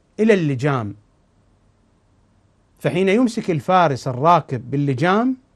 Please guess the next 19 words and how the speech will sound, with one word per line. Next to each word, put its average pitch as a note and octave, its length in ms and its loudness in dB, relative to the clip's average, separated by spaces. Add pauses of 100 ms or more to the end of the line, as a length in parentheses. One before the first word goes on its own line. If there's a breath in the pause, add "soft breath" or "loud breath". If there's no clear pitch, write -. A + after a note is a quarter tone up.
(340)
أو D3+ 140 0
الزمام D3 580 -2 (680)
يستطيع F3 680 -2 (840)
أن D#3 120 2
يحرك D3+ 680 0 (600)
رأس F3+ 320 2
الدابة G3 480 2
بأي G#3+ 480 0
اتجاه D#3 460 -2
يريد، A#2+ 520 -4 (300)
وذلك G3+ 520 2
إنما E3+ 460 -2
هو D3+ 320 -2
بواسطة E3 680 -2
الحكمة F3+ 540 -6
أو C3+ 180 -2
الحكمة. A2 480 -10 (1700)
الحكمة F#3+ 600 -2 (340)
إذن D#3 360 0